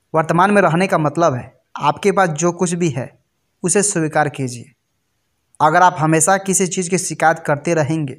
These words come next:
तो आप हमेशा ही कुछ ना कुछ पाने के लिए परेशान रहेंगे और वर्तमान में नहीं जी पाएंगे। आपको जिस भी चीज़ में खुशी मिलती है, आप वो कीजिए,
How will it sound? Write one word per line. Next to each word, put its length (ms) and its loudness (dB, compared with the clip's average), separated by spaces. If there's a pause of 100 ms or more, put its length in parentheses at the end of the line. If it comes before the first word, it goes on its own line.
(680)
तो 80 0
आप 200 4
हमेशा 320 2
ही 80 2
कुछ 240 -6
ना 80 0
कुछ 200 -6
पाने 360 0
के 120 -6
लिए 120 -2
परेशान 480 -2
रहेंगे 500 -4 (540)
और 100 2
वर्तमान 420 2
में 100 2
नहीं 240 0
जी 140 -6
पाएंगे। 460 -4 (1080)
आपको 260 4
जिस 200 2
भी 100 2
चीज़ 220 -2
में 140 0
खुशी 260 0
मिलती 400 0
है, 160 -6 (600)
आप 240 2
वो 140 4
कीजिए, 440 -6